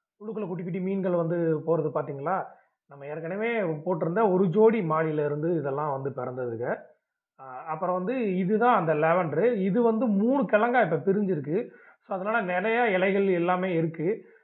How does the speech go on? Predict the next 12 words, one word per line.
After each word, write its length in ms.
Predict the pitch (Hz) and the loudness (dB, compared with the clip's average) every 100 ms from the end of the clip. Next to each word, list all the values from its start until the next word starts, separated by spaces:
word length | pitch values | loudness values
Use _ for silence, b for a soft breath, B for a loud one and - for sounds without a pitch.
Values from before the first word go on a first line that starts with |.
| _ | _
நான் 160 | 127 123 | -20 -16
இப்ப 140 | 131 | -10
எதையுமே 360 | 143 147 196 220 | -8 -6 -2 0
அதை 220 | 196 165 | 0 0
டிஸ்டர்ப் 240 | - 170 | -2 -2
பண்ணவே 300 | 180 170 196 | -2 -2 0
இல்ல. 260 | 196 160 180 | 0 2 4
அதை 220 | 175 147 | 4 2
அது 220 | 135 135 | 2 0
போக்குல 280 | 135 170 175 | -2 -2 0
அப்படியே 260 | 165 147 165 | 0 0 -2
விட்டுட்டேன். 400 | 147 - 135 | -4 -8 -8